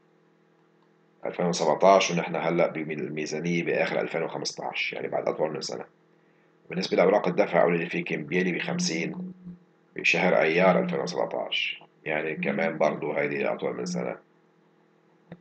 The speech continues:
فجيت وقفت على الموردون، حطيت مبلغ الميزانية، وحطيت اللي بعد أطول من سنة حطيته بعمود الالتزامات طويلة الأجل، الباقي حطيته بالقصير.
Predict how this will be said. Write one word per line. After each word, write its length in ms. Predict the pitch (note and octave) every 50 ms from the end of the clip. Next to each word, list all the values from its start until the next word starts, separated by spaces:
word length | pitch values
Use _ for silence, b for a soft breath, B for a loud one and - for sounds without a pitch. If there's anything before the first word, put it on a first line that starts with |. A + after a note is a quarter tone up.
| _ _ _ _ _ - -
فجيت 340 | - - - F2+ F#2 F2 F2
وقفت 360 | E2 D#2+ - F2 F#2 F2 -
على 160 | - - D2+
الموردون، 640 | D2 D2+ D2+ D2 D2 - - - C#2+ - D2+ F3+ - _ _ _ _ _ _ _ _ _ _ _ _ _ _ _ _ _ _ -
حطيت 360 | - - - G2 F#2+ F#2 F#2+
مبلغ 220 | G2 F2+ F2 E2+
الميزانية، 580 | F2 F2+ F#2 F2+ F2 D#2+ D#2 D#2 D2+ D2 D2+ - _ _ _ _ _ _ _ _ _ _ _ _ _ _ _ _ _ _ -
وحطيت 460 | - - - - F2 F2+ G2 G2 F2 F2
اللي 120 | F2+ E2+
بعد 260 | E2+ F2+ F2+ F#2 F2+
أطول 240 | - - - G2 F2+
من 80 | E2+ E2
سنة 200 | - F#2 F2+ D#2+
حطيته 380 | - - - F#2 F2 - F2
بعمود 380 | D#2 D2+ C#2 C2+ D2+ D#2+ D#2+ C#2
الالتزامات 340 | B1+ - - D#2 D2+ C#2+ -
طويلة 220 | D2+ D#2 D2 C2+
الأجل، 340 | C2 C#2 - E2+ E2 E2 - - - -
الباقي 360 | D#2+ D2+ C#2+ F2 D#2+ C#2 -
حطيته 320 | - - - D#2+ - D#2
بالقصير. 640 | B1+ A#1 - - B1+ - - - F#2+ - E3+ -